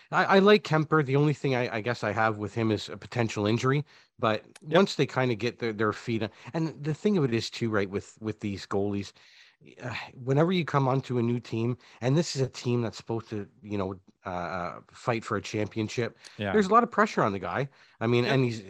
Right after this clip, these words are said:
Speaker 1: he's trying to learn a new system. So,
Speaker 2: Yep.
Speaker 1: um, you know, maybe for any of, the, of those folks out in daily fantasy, it might be something that you might wanna take a peek at in regards to buy low candidate.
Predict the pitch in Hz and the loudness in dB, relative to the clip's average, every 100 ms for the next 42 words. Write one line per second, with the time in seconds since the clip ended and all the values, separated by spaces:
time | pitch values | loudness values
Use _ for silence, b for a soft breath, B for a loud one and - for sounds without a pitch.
0 | 92 107 - 147 143 135 143 123 131 - | -14 -12 -2 2 4 4 4 4 2 0
1 | 135 - 160 156 - 110 101 B B 123 | -2 -4 -6 -6 -2 -2 -2 B B -14
2 | B - 107 113 - 120 120 120 127 147 | B -12 -10 -12 -6 0 2 4 4 4
3 | 156 143 - - _ - - 131 127 135 | 2 -4 -6 -20 _ -18 -4 2 4 6
4 | 131 127 113 110 113 107 - 127 - 123 | 4 2 -2 -2 -2 -2 -2 -2 0 -2
5 | 104 95 107 120 - 107 123 - 180 170 | -2 -2 0 0 -2 -2 -2 -4 -6 -8
6 | b b b 104 120 113 120 120 117 120 | b b b -2 0 2 0 -2 -2 -2
7 | 117 - _ _ - - - - 127 123 | -6 -14 _ _ -20 -16 -16 -4 0 0
8 | 120 131 127 120 117 127 131 123 - 139 | 2 2 2 2 0 0 0 -2 -2 -4
9 | 104 - 147 - 143 - 131 117 123 131 | -4 -6 -4 -2 -2 -2 -4 0 0 -2
10 | - 135 123 117 120 131 131 135 147 151 | -4 -4 -2 2 4 4 2 0 -2 -2
11 | 190 - | -2 -6